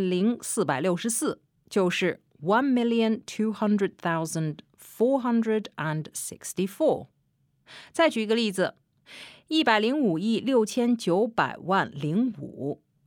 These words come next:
这个数字读作ten billion five hundred sixty-nine million and five。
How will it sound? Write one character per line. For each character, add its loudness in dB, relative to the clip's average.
这 4
个 0
数 0
字 -4
读 0
作 0
ten 0
billion 0
five 2
hundred 0
sixty-nine 0
million 2
and 0
five。 -4